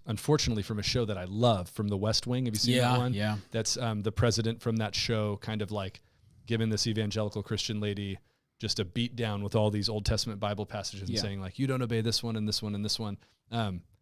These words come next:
Speaker 1: and the, the upsetting thing for people like the three of us in the room as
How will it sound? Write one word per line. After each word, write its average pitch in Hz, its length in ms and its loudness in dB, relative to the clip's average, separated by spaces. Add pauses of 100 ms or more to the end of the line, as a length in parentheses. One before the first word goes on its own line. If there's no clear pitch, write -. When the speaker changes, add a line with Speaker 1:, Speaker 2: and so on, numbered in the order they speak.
(280)
Speaker 1:
and 131 120 4
the, 123 60 8 (100)
the 127 260 4 (120)
upsetting 170 480 4
thing 101 260 -2
for 120 100 -2
people 113 280 -2
like 104 360 0
the 107 120 -4
three 120 180 2
of 110 80 2
us 110 160 2
in 101 60 -2
the 98 100 -2
room 95 260 -4 (200)
as 110 180 -2